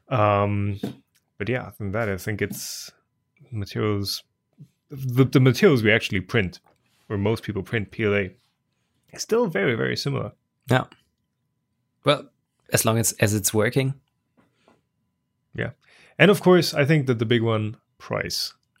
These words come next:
Speaker 2: Price.
Speaker 1: That is,
Speaker 2: Yeah.
Speaker 1: how much did three D printers change since the Salesmantel? Um,
Speaker 2: I need to check. I think I paid five hundred pounds for my Mendel ninety kit.
Speaker 1: From Knobhead, I
Speaker 2: Knobhead,
Speaker 1: reckon, right?
Speaker 2: yeah.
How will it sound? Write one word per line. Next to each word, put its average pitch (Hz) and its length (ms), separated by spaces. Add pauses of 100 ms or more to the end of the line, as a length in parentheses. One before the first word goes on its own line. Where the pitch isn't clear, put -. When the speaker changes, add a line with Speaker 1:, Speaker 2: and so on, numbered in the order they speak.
Speaker 2:
Price. - 320
Speaker 1:
That 113 180
is, 101 420
Speaker 2:
Yeah. 104 120
Speaker 1:
how 135 200
much 160 320
did 135 180
three 131 120
D 127 80
printers 123 380
change 120 300
since 117 240
the 107 60
Salesmantel? 104 580 (720)
Um, 113 680
Speaker 2:
I 143 80
need 180 240
to 135 100 (140)
check. - 460
I 113 80
think - 460
I 113 120
paid 110 440
five - 800
hundred 107 360 (140)
pounds 101 640
for 92 340
my 90 560 (320)
Mendel 95 600
ninety 95 500
kit. 90 480
Speaker 1:
From 135 720
Knobhead, 104 440
I - 100
Speaker 2:
Knobhead, 95 680
Speaker 1:
reckon, 90 80
right? 92 60
Speaker 2:
yeah. 92 280